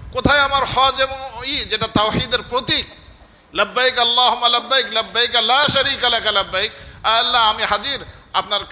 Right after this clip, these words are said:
সাথে কোনো শরীক নাই।" আমি তো তাওহীদের, তাওহীদের কালিমা পড়তেছি, তাওহীদের কালিমা পড়তেছি, কিন্তু করতেছি আমি শিরিক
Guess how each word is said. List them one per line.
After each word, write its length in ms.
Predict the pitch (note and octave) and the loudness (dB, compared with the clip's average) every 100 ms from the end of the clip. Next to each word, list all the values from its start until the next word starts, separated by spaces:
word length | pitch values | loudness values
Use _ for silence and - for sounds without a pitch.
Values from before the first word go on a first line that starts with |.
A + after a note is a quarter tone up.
| - | -12
সাথে 240 | - F#3 | -12 -10
কোনো 200 | E3 F3 | -14 -12
শরীক 380 | E3 - A3+ F#3 | -6 -4 -4 -6
নাই।" 200 | F3+ C#3 - - - - | -6 -8 -10 -20 -20 -4
আমি 220 | G#3+ C4+ B3 | -4 -2 -6
তো 80 | |
তাওহীদের, 600 | C#4 B3+ B3+ - D#4 D4+ - C#5+ - - - - _ - - - - - - - - F3 F3 - | -2 2 4 4 2 0 -2 -6 -14 -18 -20 -20 _ -20 -20 -20 -20 -20 -20 -20 -20 -20 -12 -4
তাওহীদের 460 | G#3 G#3 C#4 C4+ | -2 -2 -2 -2
কালিমা 360 | - B3+ C#4 C#4 | 0 0 2 0
পড়তেছি, 560 | B3+ A#3 - G3 C#3+ A2 - - - - | 0 -4 -4 -4 -8 -12 -20 -20 -8 0
তাওহীদের 440 | A#3+ C#4 D4+ D4 | 2 4 2 0
কালিমা 320 | C#4 C4+ C4 | 2 0 0
পড়তেছি, 420 | A#3+ A3+ - - | -2 -4 -6 -6
কিন্তু 240 | D3+ B3 - | -10 -10 -10
করতেছি 500 | - - - E4+ D#4 | -4 -4 -2 0 0
আমি 160 | C4+ | 0
শিরিক 340 | A#3+ A3+ F#3 | 0 0 -2